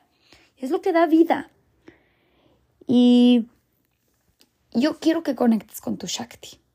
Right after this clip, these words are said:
Quiero que conectes, independientemente de tu género, quiero que conectes con esta femenina, abundante, porque esta es la energía que te va a traer placer a la vida. Tú no sabes con cuántas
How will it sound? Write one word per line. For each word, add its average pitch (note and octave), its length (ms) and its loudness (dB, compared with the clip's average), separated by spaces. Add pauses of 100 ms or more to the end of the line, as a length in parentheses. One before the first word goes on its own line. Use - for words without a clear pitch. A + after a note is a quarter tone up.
(320)
Quiero F4+ 240 2
que F#4 120 -4
conectes, B3 540 0
independientemente C4 760 2
de - 60 -14
tu G3+ 120 -10
género, G3+ 440 -8 (460)
quiero D4 240 2
que D4+ 100 -6
conectes A3+ 480 -2
con G#3+ 200 -6
esta A#3+ 420 -8 (280)
femenina, A3+ 1160 2 (520)
abundante, A3+ 1200 2 (380)
porque B3+ 320 0
esta B3+ 180 -6
es C#4 60 -4
la C#4 100 2
energía G#3 640 0
que A3+ 120 -10
te A3+ 120 -8
va G#3 140 -6
a G#3 100 -10
traer G3 400 -10
placer F#3 400 -12
a F3+ 60 -14
la F3 140 -16
vida. - 280 -18 (1120)
Tú C4+ 120 2
no C#4+ 160 6
sabes A#3+ 500 -4
con G#3+ 240 -8
cuántas G#3 600 -8